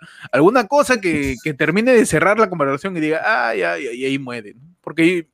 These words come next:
personalmente yo, yo suelo dejar en visto, porque no sé qué más decir, o sea, no sé si la conversación acabó ahí. ¿Cómo, cómo,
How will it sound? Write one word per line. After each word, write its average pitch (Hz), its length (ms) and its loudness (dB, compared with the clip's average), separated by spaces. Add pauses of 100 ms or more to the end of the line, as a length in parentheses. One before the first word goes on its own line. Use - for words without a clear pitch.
personalmente 262 500 -2
yo, 254 180 -8
yo 233 140 -8
suelo 240 260 -4
dejar 190 220 0
en 165 140 0
visto, 160 340 -8 (340)
porque 175 200 0
no 233 120 0
sé 247 180 0
qué 233 120 2
más 226 220 4
decir, 180 380 2 (140)
o 131 100 -8
sea, 143 100 2
no 185 120 0
sé 226 120 0
si 208 100 -4
la 196 80 4
conversación 131 360 -18
acabó 135 260 -4
ahí. 160 160 2
¿Cómo, 294 260 -4
cómo, 277 160 -14